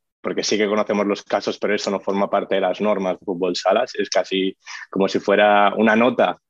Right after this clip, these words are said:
en la que solo participan, eh, Copa de España y Supercopas en torneos cortos, que ojalá eso se, se extendiera a la Liga, sería darle un plus, eh,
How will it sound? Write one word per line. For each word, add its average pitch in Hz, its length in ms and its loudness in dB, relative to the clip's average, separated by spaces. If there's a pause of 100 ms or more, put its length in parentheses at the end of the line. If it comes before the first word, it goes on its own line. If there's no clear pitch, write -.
en 101 100 -2
la 101 140 2
que 98 100 -2
solo 104 240 2
participan, 98 920 0
eh, 95 300 0
Copa 104 240 0
de 98 80 2
España 98 400 -2
y 95 60 -4
Supercopas 120 560 0
en 104 60 0
torneos 95 360 -2
cortos, 110 380 -4 (440)
que 120 100 2
ojalá - 240 4
eso - 140 0
se, 113 180 0
se 104 580 -2
extendiera 101 720 2 (180)
a 98 80 0
la 98 140 2
Liga, 131 420 0
sería 107 260 -4
darle 104 200 2
un 98 160 -6 (120)
plus, 135 320 -2 (100)
eh, 92 600 0